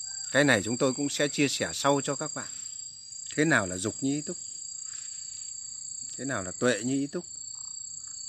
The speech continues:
Tinh tấn như ý túc, định như ý túc. Các bạn tu tập đến định như ý túc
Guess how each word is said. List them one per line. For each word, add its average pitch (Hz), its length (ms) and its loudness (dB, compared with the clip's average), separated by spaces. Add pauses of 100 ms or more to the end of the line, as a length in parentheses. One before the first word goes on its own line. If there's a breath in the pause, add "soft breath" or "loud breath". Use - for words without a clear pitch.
(1040)
Tinh 139 200 4
tấn 143 220 2
như 160 80 2
ý 139 80 0
túc, 165 180 -6 (120)
định 131 260 0
như 131 120 2
ý 131 120 0
túc. 175 160 -2 (4000 loud breath)
Các 180 120 4
bạn 147 220 12
tu 175 100 6
tập 143 160 6
đến 165 200 4
định 170 160 10
như 160 100 8
ý 185 140 6
túc 226 200 0